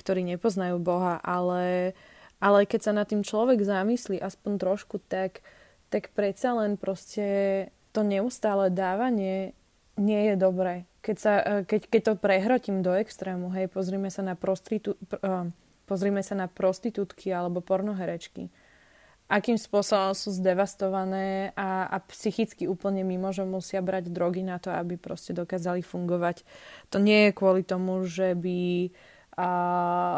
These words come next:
ja, ja neviem, čo s-, s-, sa dialo, ale to je kvôli, kvôli tomu, že reálne to, že sa takým spôsobom rozdávajú, že svoje telo dávajú,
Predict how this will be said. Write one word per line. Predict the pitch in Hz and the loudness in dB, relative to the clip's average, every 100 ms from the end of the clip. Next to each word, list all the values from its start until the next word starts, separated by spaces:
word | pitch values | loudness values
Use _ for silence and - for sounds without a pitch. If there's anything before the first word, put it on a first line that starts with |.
| 151 131 92 | 0 0 -2
ja, | - 190 180 | -2 0 0
ja | - 190 | 0 -4
neviem, | 185 175 180 180 | -2 -2 -2 -4
čo | - 180 185 | -4 -2 -2
s-, | - - - - - | -4 -4 -4 -4 -8
s-, | - 190 180 - - - - - | -10 -10 -10 -14 -14 -16 -18 -18
sa | - 202 | -8 -4
dialo, | 185 185 175 185 202 | -2 0 0 2 0
ale | - 190 190 | 0 -2 -2
to | - 196 | -2 -4
je | |
kvôli, | 190 - 185 185 190 190 190 185 _ _ _ _ _ _ - - | -4 -4 -2 0 -2 -2 -4 -8 _ _ _ _ _ _ -20 -8
kvôli | - 208 202 | 2 4 4
tomu, | 202 196 196 | 2 0 0
že | 202 | 2
reálne | 196 190 190 196 196 202 190 - | 4 4 4 2 0 -2 -4 0
to, | 196 202 | 2 2
že | 202 | 0
sa | - 202 | -4 -2
takým | 196 190 214 | -4 -2 -4
spôsobom | - 190 - 196 190 | -2 -4 -2 -2 2
rozdávajú, | 185 185 233 208 190 185 | 0 2 0 2 2 0
že | 185 | -4
svoje | - 190 190 190 | -4 0 0 0
telo | 208 214 202 | 0 2 2
dávajú, | 185 180 190 240 214 202 | 2 0 2 4 4 2